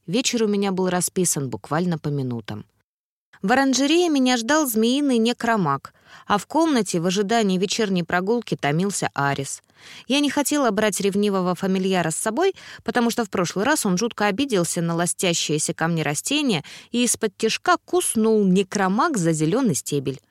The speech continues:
Упал на землю, забился в конвульсиях, дико перепугал меня,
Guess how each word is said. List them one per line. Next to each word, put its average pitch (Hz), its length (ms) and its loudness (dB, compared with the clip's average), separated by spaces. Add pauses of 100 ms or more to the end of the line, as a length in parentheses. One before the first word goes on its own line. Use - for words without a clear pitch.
(280)
Упал 196 320 2
на 160 140 0
землю, 240 420 2 (100)
забился 196 440 0
в - 80 -8
конвульсиях, 156 680 -2 (260)
дико 170 420 2
перепугал 139 560 2
меня, 131 440 2